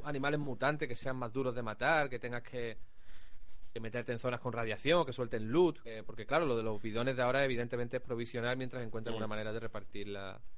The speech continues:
Speaker 1: el loot. Pues a mí sería muy interesante que pusieran animales que fueran duros de matar, así que, y que,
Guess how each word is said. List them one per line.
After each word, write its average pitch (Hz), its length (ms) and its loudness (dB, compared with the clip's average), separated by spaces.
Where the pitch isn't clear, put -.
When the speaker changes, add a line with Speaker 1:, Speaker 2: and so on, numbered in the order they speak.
Speaker 1:
el 104 120 -2
loot. 208 220 6
Pues 110 160 -2
a 110 60 -2
mí 117 100 -4
sería 147 200 2
muy 131 80 0
interesante 113 480 0
que 101 80 -6
pusieran 101 480 -4
animales 107 420 2
que 120 100 -4
fueran 117 300 0
duros 165 300 4
de 143 80 0
matar, 151 340 4
así 127 220 -2
que, 117 380 -6
y 117 100 0
que, 104 560 -6